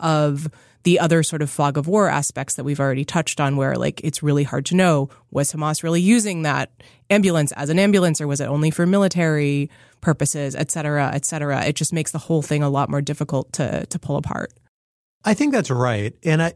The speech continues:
Speaker 2: it is a reason why this discussion between a ceasefire versus humanitarian pause is complicated.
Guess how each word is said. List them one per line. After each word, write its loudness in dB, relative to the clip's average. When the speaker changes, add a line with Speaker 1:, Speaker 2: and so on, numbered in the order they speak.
Speaker 2:
it 0
is 2
a 4
reason 2
why 2
this -2
discussion -4
between -4
a -4
ceasefire -2
versus -8
humanitarian -8
pause -10
is -6
complicated. -14